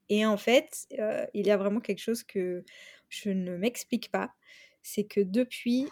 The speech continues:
euh, cet, euh, épisode, clairement, hein, où j'ai clairement cru le perdre, hein, euh,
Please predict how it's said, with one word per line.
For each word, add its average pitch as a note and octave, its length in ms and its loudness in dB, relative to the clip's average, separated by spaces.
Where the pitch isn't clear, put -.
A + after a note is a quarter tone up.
euh, - 200 2
cet, - 580 -4
euh, - 260 -2
épisode, G3 720 2
clairement, G3 520 0
hein, F#3 140 -2
où D#3+ 80 -6
j'ai D#3 200 -6
clairement G3 480 0
cru - 240 -2
le D#3+ 140 -2
perdre, G#3+ 400 0
hein, A3+ 420 -4
euh, - 140 -10